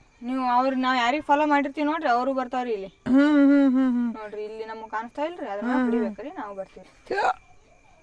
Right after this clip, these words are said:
Speaker 2: ಹಿಂಗೇನ ಇದು?
Speaker 1: ಹಾ.
Speaker 2: ಹ್ಮ್. ಈ ಜಲ್ದಿ ಕಲಿಯಾಕ ಆಗಲ್ಲವ ನನಗೆ?
Speaker 1: ನಾ ಕಲಿಸ್ತೀನಿ ತಗೋರಿ ನಿಮ್ಗ.
Speaker 2: ಅದೇ ಅಂತೀನಿ, ನೀವು ಅಂದ್ರೆ ಒಂದಿಟ್ಟು. ಹಾ,
Speaker 1: ಹಿಂಗ
Speaker 2: ಇದು.
Speaker 1: ಹಿಂಗ್ ಹಚ್ಚಿದ್ರ ನಮ್ ವಿಡಿಯೋ ಬರ್ತಾವ್ರಿ.
Speaker 2: ಹ್ಮ್.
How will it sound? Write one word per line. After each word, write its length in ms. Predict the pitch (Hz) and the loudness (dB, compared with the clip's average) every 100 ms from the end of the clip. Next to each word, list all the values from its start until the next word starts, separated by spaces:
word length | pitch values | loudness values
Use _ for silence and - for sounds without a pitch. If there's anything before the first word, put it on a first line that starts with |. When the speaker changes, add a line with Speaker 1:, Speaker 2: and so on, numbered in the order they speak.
| _ | _
Speaker 2:
ಹಿಂಗೇನ 480 | 226 247 285 214 175 | -2 0 0 -2 -2
ಇದು? 240 | 294 330 285 | -2 0 0
Speaker 1:
ಹಾ. 380 | 185 196 180 190 | -2 -8 -14 -10
Speaker 2:
ಹ್ಮ್. 680 | 220 220 220 214 208 196 185 _ _ - _ _ | -6 -6 -6 -6 -8 -10 -14 _ _ -20 _ _
ಈ 60 | 277 | -6
ಜಲ್ದಿ 340 | 233 302 339 | 6 6 6
ಕಲಿಯಾಕ 340 | 403 381 370 359 | 4 10 10 10
ಆಗಲ್ಲವ 300 | 349 349 220 | 6 6 4
ನನಗೆ? 380 | 277 330 302 202 | 4 4 0 0
Speaker 1:
ನಾ 100 | 262 | -2
ಕಲಿಸ್ತೀನಿ 420 | 262 294 - 311 | -2 -4 -6 -12
ತಗೋರಿ 260 | 254 233 220 | -8 -8 -8
ನಿಮ್ಗ. 240 | 202 196 202 190 - 208 214 | -16 -20 -20 -20 -12 -4 -4
Speaker 2:
ಅದೇ 240 | 220 254 | 0 0
ಅಂತೀನಿ, 240 | 247 214 214 | 0 -4 -4
ನೀವು 140 | 214 | 0
ಅಂದ್ರೆ 580 | 208 226 233 240 240 226 214 | 0 0 0 0 0 0 -2
ಒಂದಿಟ್ಟು. 280 | 208 196 185 | -4 -4 -4
ಹಾ, 1000 | 175 - _ _ _ _ _ - 233 233 | -6 -8 _ _ _ _ _ -10 -4 0
Speaker 1:
ಹಿಂಗ 60 | |
Speaker 2:
ಇದು. 100 | 233 | 0
Speaker 1:
ಹಿಂಗ್ 180 | 226 262 | 0 -2
ಹಚ್ಚಿದ್ರ 320 | 247 - 311 | -4 -6 -4
ನಮ್ 240 | 277 247 226 | -4 -6 -8
ವಿಡಿಯೋ 200 | 233 254 | -8 -8
ಬರ್ತಾವ್ರಿ. 340 | 220 196 190 _ _ _ _ _ 214 | -10 -12 -14 _ _ _ _ _ -10
Speaker 2:
ಹ್ಮ್. 600 | 220 226 226 214 196 | -6 -4 -4 -6 -8